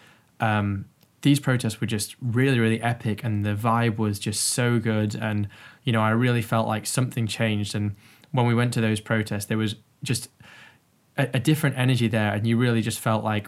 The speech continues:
"We have got a movement on our hands here." Um, prior to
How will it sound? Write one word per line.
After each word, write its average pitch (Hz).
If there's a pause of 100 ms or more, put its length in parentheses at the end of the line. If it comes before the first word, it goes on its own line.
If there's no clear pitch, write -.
"We 120
have 123
got 123
a 110
movement 110
on 107
our 107
hands 110
here." 120 (320)
Um, 107 (840)
prior 120
to 110